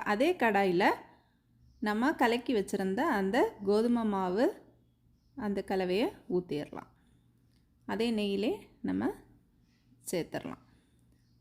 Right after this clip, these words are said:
சேர்த்துட்டு நல்லா மிக்ஸ் பண்ணிட்டே இருங்க. அப்படியே அது வந்து கட்டி ஆகாம இருக்கிற மாதிரி நல்லா கிளறி விட்டுட்டே இருங்க.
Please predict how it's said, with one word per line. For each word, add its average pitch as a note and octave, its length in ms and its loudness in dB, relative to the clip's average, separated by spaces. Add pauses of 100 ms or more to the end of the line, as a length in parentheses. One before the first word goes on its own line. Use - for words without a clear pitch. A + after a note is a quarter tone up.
(140)
சேர்த்துட்டு G#3 440 0 (220)
நல்லா G#3 440 4 (380)
மிக்ஸ் G3 380 -4
பண்ணிட்டே F#3 480 -2 (140)
இருங்க. D3+ 300 -2 (1080)
அப்படியே G3 300 -4
அது G3 220 -2
வந்து G3 260 0
கட்டி A#3 420 -4
ஆகாம A3 440 0
இருக்கிற G#3 420 -2
மாதிரி G3 380 2 (680)
நல்லா G#3 340 0
கிளறி G3+ 440 0
விட்டுட்டே F#3 400 -2 (120)
இருங்க. F3+ 300 0